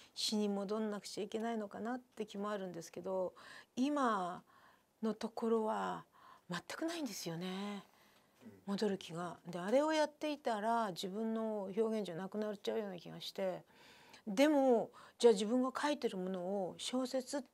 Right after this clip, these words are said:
て言い切るだけの何かがないんですよね。むしろね、なんかね、詩を突き詰めたらこんなになっちゃったのにっていう感じがあるんです。だから、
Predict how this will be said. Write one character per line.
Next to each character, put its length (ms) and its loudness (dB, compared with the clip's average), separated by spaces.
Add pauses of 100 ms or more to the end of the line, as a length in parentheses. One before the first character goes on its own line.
(160)
て 100 -2
言 220 2
い 60 -2
切 200 -2
る 360 2 (340)
だ 120 4
け 160 4
の 400 2 (400)
何 300 6
か 120 -2
が 360 -2 (420)
な 120 8
い 40 8
ん 60 4
で 100 0
す 140 -8
よ 80 -4
ね。 240 -6 (560)
む 100 4
し 140 4
ろ 100 4
ね、 520 -6 (260)
な 80 -2
ん 40 -4
か 160 -8
ね、 260 -10
詩 360 2
を 120 8
突 180 2
き 80 -2
詰 220 0
め 60 8
た 80 6
ら 120 6
こ 120 4
ん 40 6
な 80 8
に 60 6
な 60 8
っ 20 6
ち 100 8
ゃ 20 8
っ 40 8
た 120 8
の 100 6
に 180 2
っ 40 2
て 260 0
い 80 2
う 100 -2
感 180 2
じ 100 -2
が 120 -2
あ 60 -2
る 100 -4
ん 40 -8
で 80 -8
す。 220 -6 (2250)
だ 180 -4
か 140 -4
ら、 260 -6